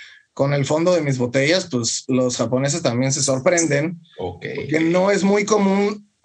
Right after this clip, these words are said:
Speaker 1: primero, que la esposa te deje <laughs> tener tanto, y luego que, que, pues, tener como el, ¿qué será?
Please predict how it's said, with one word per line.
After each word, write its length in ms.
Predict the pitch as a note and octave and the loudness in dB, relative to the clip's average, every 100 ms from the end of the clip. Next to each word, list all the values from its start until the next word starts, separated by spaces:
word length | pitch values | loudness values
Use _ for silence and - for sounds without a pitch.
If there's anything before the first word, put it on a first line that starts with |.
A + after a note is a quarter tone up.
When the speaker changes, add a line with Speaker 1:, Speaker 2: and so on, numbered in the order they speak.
| _ _ | _ _
Speaker 1:
primero, 400 | G#3 G#3+ D4+ F#4 F4 - - | 2 4 2 2 0 -2 0
que 80 | |
la 100 | G3 | 2
esposa 440 | F#3+ C#3+ A3+ B3 B3 | 0 2 2 2 2
te 120 | F3+ | 2
deje 460 | F3 F3+ C3+ F#2 - _ _ - | 2 2 0 -6 -10 _ _ -18
<laughs> 280 | - - | -16 0
tener 500 | A#3+ A3 - E3+ F#3+ F#3 | 0 2 0 -2 0 2
tanto, 420 | E3+ E3 C#3+ - _ - - C3+ - - - _ D3+ | 2 0 -2 -8 _ -20 -14 -12 -12 -14 -20 _ 2
y 120 | F3 | 2
luego 520 | F3 G3 A3 C4+ G#3 | 4 2 4 2 2
que, 640 | F#3+ E3 D3 C3+ B2 A#2+ - _ _ _ _ _ _ | 2 2 2 0 -2 -4 -10 _ _ _ _ _ _
que, 180 | - D3+ | -2 0
pues, 300 | D3+ D3+ - | 0 0 2
tener 440 | E3 E3 F3+ F#3+ | 2 4 2 0
como 540 | A3 A3 F#3 E3 C#3+ C3 | 0 2 2 2 0 0
el, 840 | C3+ C3 B2 A#2+ A#2 A2 G#2+ G2 - | -2 0 2 0 0 0 -2 -8 -10
¿qué 120 | - C#3+ | -4 0
será? 340 | E3+ C3+ | 2 0